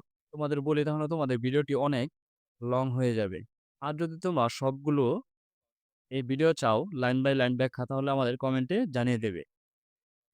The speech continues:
তারপর হচ্ছে পত্র দরখাস্ত লিখন। তোমরা আশা করি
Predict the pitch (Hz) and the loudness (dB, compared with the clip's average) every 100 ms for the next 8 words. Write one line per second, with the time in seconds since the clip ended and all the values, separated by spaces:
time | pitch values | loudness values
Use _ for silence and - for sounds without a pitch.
0 | - 180 208 220 - 127 104 - _ - | -6 -4 -2 -4 -2 -2 -2 -4 _ -6
1 | 160 - 151 127 160 131 131 139 131 - | -6 -2 0 0 0 0 -2 0 -4 -4
2 | 127 120 - 92 82 _ _ _ _ _ | -4 -4 -6 -10 -12 _ _ _ _ _
3 | _ _ _ _ _ _ _ _ _ _ | _ _ _ _ _ _ _ _ _ _
4 | _ _ _ _ _ _ _ _ 180 185 | _ _ _ _ _ _ _ _ -2 4
5 | 180 170 190 180 135 | 4 4 0 2 2